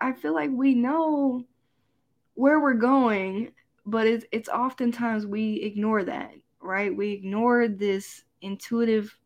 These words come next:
understanding. We ignore the signs. We ignore the emotions. Like, we hold those things in, right?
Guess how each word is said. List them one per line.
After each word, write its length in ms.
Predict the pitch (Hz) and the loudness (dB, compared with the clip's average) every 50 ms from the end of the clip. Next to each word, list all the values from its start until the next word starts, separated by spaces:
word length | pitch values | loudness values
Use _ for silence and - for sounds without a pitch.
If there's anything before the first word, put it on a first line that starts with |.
| _ - 208 | _ -8 -6
understanding. 840 | 208 202 202 190 - - - 190 196 196 196 190 170 - - 165 | -4 -4 -4 -6 -8 -10 -8 -6 -6 -4 -6 -6 -8 -8 -8 -4
We 160 | - 202 214 208 | -4 -2 -2 -2
ignore 400 | 202 208 202 208 220 233 240 233 | -2 -2 0 2 4 6 6 6
the 140 | 214 214 | 4 0
signs. 720 | 208 - - 175 175 147 147 135 - - - - - - - _ _ - - - - - - - - | -2 -2 -2 0 0 0 -2 -6 -12 -16 -20 -20 -20 -20 -20 _ _ -20 -20 -20 -20 -20 -18 -6 0
We 160 | 208 220 220 | 2 4 4
ignore 800 | 214 190 185 202 208 220 240 247 240 233 226 220 214 208 - - - 185 180 180 | 2 2 0 0 2 4 6 6 6 4 4 0 -2 -6 -8 -12 -18 -20 -14 -10
the 400 | 202 180 180 185 175 - - - | -8 -6 -4 -4 -4 -4 -6 -6
emotions. 920 | 180 180 175 180 185 196 208 190 - - 156 - - - _ - - - - - | -8 -6 -2 2 4 2 2 2 -2 -6 -8 -8 -8 -12 _ -20 -20 -20 -14 -10
Like, 220 | 143 139 151 - | -8 -8 -8 -2
we 120 | - 185 202 | -2 -2 -2
hold 360 | 180 180 220 233 240 214 196 | -2 0 4 4 4 4 4
those 220 | 208 208 214 - | 2 0 0 -2
things 320 | - 180 180 185 170 170 185 | -6 -6 -4 -4 -4 -2 -2
in, 320 | 180 135 - - - - _ _ _ - - - - - - _ - | -2 -2 -4 -8 -16 -20 _ _ _ -20 -20 -20 -20 -20 -20 _ -2
right? 340 | 170 170 180 196 214 208 | 0 0 2 2 0 0